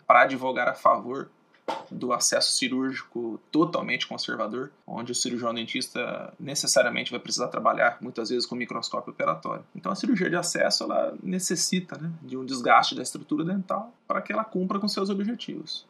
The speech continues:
E esse desgaste é óbvio que não precisa ser demasiado, pois pode fragiliza-, fragilizar os dentes.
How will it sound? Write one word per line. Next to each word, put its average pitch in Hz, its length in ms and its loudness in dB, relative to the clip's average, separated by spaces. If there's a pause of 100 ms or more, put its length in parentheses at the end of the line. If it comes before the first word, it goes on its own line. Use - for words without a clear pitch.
E 247 100 -6
esse 208 140 -6
desgaste 175 680 2
é 165 120 4
óbvio 151 400 2
que - 140 -8
não 294 100 -6
precisa 180 540 -2 (220)
ser 165 240 -2
demasiado, 175 680 -2 (220)
pois 190 160 -4
pode - 220 4
fragiliza-, 156 680 2
fragilizar 147 520 4
os 160 80 -6
dentes. - 460 -18